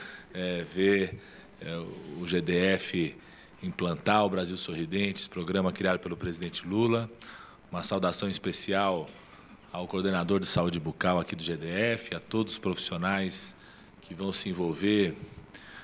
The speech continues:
com essa responsabilidade de oferecermos à população aqui do G D F, é, aquele elemento fundamental para garantirmos uma atenção integral à saúde à nossa população. Quero fazer um,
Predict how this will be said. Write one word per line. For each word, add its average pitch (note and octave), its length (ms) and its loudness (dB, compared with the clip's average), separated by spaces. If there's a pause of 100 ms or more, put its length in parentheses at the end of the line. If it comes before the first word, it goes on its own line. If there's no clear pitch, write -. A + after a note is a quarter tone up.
(180)
com F2 340 0
essa F2+ 300 0
responsabilidade F#2 1160 0
de F2+ 140 -6
oferecermos F#2 680 -4
à F2+ 80 0
população G2 800 -2 (520)
aqui E2+ 280 -6
do F#2 100 -4
G F2+ 140 0
D E2+ 100 -2
F, F#2+ 500 2 (640)
é, E2 320 -6 (140)
aquele G#2+ 440 2
elemento F#2 400 2
fundamental B2 840 4
para G#2 140 -2
garantirmos F#2+ 640 -4
uma F#2+ 80 -2
atenção F2 360 -4
integral F2+ 380 -2
à F2+ 60 0
saúde F#2 580 0 (580)
à F#2 100 2
nossa F#2 220 4
população. F2 600 0
Quero F#2 220 0
fazer F#2+ 260 2
um, F#2+ 200 2